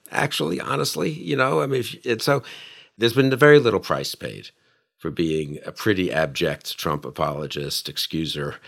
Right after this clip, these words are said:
sycophant is really striking to me. I remember, uh, just one last, I mean, say when Sarah Sanders was White House press secretary, I guess that was twenty seventeen, right at the beginning, right? And she was the one who was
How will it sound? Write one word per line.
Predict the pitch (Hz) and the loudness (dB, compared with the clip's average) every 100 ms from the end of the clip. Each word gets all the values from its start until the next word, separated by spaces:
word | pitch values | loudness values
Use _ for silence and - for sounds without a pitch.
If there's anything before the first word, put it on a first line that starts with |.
| - - - | -20 -20 -12
sycophant | - 107 90 73 64 - - - - | -6 -4 -4 -6 -8 -14 -20 -20 -14
is | - 80 | -10 -2
really | 90 85 | 0 0
striking | 78 95 85 80 | 0 0 0 -2
to | 76 | -6
me. | 78 | -4
I | |
remember, | 80 82 80 71 | -2 -2 -2 -6
uh, | |
just | 67 73 | -8 -8
one | 76 | -8
last, | 73 80 - | -4 -4 -4
I | - | -4
mean, | 78 | -4
say | - 92 | 0 0
when | 85 | 2
Sarah | 101 95 | 4 4
Sanders | 87 95 90 87 | 4 0 0 -4
was | 82 | -6
White | 85 82 | -2 -2
House | 85 | -2
press | - 87 | -2 -4
secretary, | - 87 85 78 | -4 -4 -4 -4
I | |
guess | 82 82 | -4 -6
that | |
was | 80 | -6
twenty | - 85 | -4 -4
seventeen, | 73 98 98 92 73 | -2 0 0 -2 -6
right | 73 | -6
at | |
the | 73 | -8
beginning, | 73 90 101 73 | -4 0 2 0
right? | 71 78 | -4 -6
And | - | -6
she | - | -8
was | 80 - | -8 -8
the | 69 | -8
one | 71 | -8
who | 71 | -10
was | 67 - | -10 -12